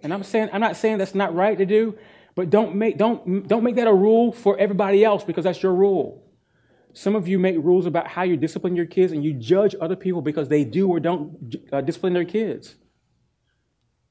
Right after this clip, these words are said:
S-, you know, spare the rod, spoil the child. I, I don't really care how you interpret that, but you can't tell somebody how to raise their kids. Don't make a judgment on people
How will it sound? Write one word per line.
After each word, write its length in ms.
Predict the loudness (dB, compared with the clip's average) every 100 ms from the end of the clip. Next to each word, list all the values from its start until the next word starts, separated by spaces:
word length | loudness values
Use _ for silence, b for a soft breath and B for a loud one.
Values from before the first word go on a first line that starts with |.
| _ _ _ _ _ _ _ _ _ _ _ _ _ _ _ _ _ _ _ _ _ _
S-, 160 | -20 -20 _ _ _
you 100 | -6
know, 380 | -4 -4 -8 -18 _ _ _ _
spare 380 | -14 -2 2 4
the 80 | 4
rod, 240 | 2 2
spoil 340 | -2 -4 -2
the 80 | -2
child. 500 | -2 0 0 0 -6 B B _ _ _ -20 _ _
I, 100 | -10 -2
I 100 | 2
don't 260 | 2 0 2
really 200 | 4 4
care 200 | 0 0
how 140 | 2
you 140 | 2
interpret 480 | 2 2 0 -2 -2
that, 180 | -2 -2
but 180 | -4 -6
you 80 | -6
can't 320 | -4 -4 -2
tell 200 | -2 -2
somebody 340 | 0 0 -2
how 180 | -2 -4
to 120 | -2
raise 220 | -2 -2 -2
their 100 | -4
kids. 540 | -2 -4 -4 -12 -20 -6
Don't 240 | -4 -2
make 180 | -4 -4
a 60 | -4
judgment 420 | -2 -2 -4 -6
on 180 | -6 -6
people 560 | -6 -6 -4 -4 -6